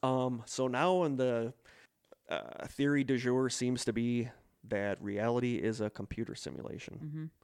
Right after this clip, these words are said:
Speaker 1: or a hologram. Some kind of
Speaker 2: A
Speaker 1: simulation.
Speaker 2: hologram?
Speaker 1: Yeah, that was one of the other ones, is that it's an, it's a hologram.
Speaker 2: Okay, I don't get it.
Speaker 1: I don't get it either, but
Speaker 2: Okay.
Speaker 1: I think that was
Speaker 2: <laughs>
Speaker 1: what people were saying before computers,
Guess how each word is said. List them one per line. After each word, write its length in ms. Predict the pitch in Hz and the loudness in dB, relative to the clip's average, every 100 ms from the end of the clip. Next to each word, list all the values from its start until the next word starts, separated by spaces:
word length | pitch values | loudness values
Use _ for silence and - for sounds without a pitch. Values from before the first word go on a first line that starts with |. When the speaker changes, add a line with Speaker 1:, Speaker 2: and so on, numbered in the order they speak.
| - | -4
Speaker 1:
or 240 | 117 117 | 0 0
a 60 | 107 | 0
hologram. 640 | 101 92 87 - 85 87 - _ _ _ - | -6 -8 -8 -12 -12 -14 -18 _ _ _ -10
Some 140 | 113 | -8
kind 220 | 107 110 | -4 -2
of 80 | 101 | -4
Speaker 2:
A 60 | 98 | -4
Speaker 1:
simulation. 600 | - 226 311 302 175 165 | -6 -2 0 0 0 -4
Speaker 2:
hologram? 360 | 156 165 180 - | -4 -6 -8 -4
Speaker 1:
Yeah, 140 | 120 - - | -4 -2 -2
that 120 | 120 | 0
was 180 | 127 120 | 0 -2
one 100 | 120 | -2
of 60 | |
the 100 | 113 | 0
other 120 | 110 117 | 0 0
ones, 160 | 107 | -2
is 60 | 104 | -2
that 120 | 104 | -2
it's 120 | 101 | -2
an, 80 | - 95 - | -6 -12 -12
it's 120 | - 104 | -10 -8
a 40 | |
hologram. 540 | 107 101 98 92 95 107 - | -6 -6 -6 -8 -10 -14 -10
Speaker 2:
Okay, 220 | 180 - | -8 -4
I 80 | 170 | -4
don't 160 | 160 165 | -4 -6
get 160 | 147 139 | -6 -8
it. 180 | 135 - - | -10 -14 -2
Speaker 1:
I 60 | 139 | 0
don't 140 | 131 | 2
get 100 | 127 | 2
it 120 | 123 | 2
either, 240 | 123 113 110 | 2 0 0
but 120 | 107 | 2
Speaker 2:
Okay. 40 | 107 - | 4 6
Speaker 1:
I 40 | 285 | 6
think 100 | - | 10
that 180 | - | 12
was 160 | - - | 12 10
Speaker 2:
<laughs> 60 | - | 10
Speaker 1:
what 100 | - | 10
people 280 | 170 160 139 | 8 8 6
were 120 | 127 | 6
saying 380 | - 135 131 127 | 6 6 6 2
before 320 | 113 135 131 | 2 4 4
computers, 840 | - 127 - 135 127 - - - | 4 0 4 4 4 0 -2 -4